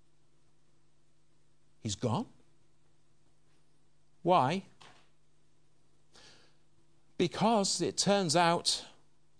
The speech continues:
the love of the world had never left him. Maybe a bit like Lot's wife.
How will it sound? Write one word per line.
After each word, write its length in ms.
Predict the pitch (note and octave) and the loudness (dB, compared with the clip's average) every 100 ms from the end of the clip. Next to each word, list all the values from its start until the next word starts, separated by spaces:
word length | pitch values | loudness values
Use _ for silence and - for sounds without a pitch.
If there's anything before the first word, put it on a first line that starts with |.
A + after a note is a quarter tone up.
| - - - - - - - - - - - - | -20 -20 -20 -20 -20 -20 -20 -20 -20 -20 -20 -14
the 140 | - A2+ | -4 0
love 260 | B2 D#3+ | 0 0
of 140 | D3 A2 | -2 -4
the 80 | A#2+ | -4
world 580 | A#2+ D#3 B2+ D3 E3+ - - - - - - - - - - - - - | 0 0 0 -2 -6 -14 -20 -20 -20 -20 -20 -20 -20 -20 -20 -20 -20 -20
had 160 | - A2+ | -12 -8
never 240 | B2 C#3+ | -6 -6
left 360 | B2+ C#3+ D#3+ - | -6 -6 -10 -12
him. 200 | A#2 G#2 - - - - - - - - - - - - - - - - - - - | -12 -12 -16 -20 -20 -20 -20 -20 -20 -20 -20 -20 -20 -20 -20 -20 -20 -20 -20 -20 -12
Maybe 300 | A2+ A2+ A2+ | -6 -4 -6
a 40 | |
bit 160 | G2+ A2 | -6 -4
like 220 | G#2 A2+ | -4 -6
Lot's 260 | A2+ A2+ - | -8 -10 -10
wife. 220 | C#3 E3 | -12 -12